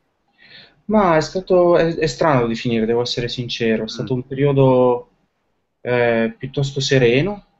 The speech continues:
Speaker 2: Mm.
Speaker 1: quello sì, eh, in cui ho,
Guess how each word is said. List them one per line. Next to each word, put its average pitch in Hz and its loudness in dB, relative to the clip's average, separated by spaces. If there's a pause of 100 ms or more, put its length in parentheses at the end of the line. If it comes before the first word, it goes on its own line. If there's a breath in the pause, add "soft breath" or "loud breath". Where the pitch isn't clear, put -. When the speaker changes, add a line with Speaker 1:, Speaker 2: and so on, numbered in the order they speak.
(500)
Speaker 2:
Mm. 107 -20
Speaker 1:
quello 101 -4
sì, 156 -8 (920)
eh, 120 0 (1200 soft breath)
in 139 -6
cui 156 2
ho, 135 4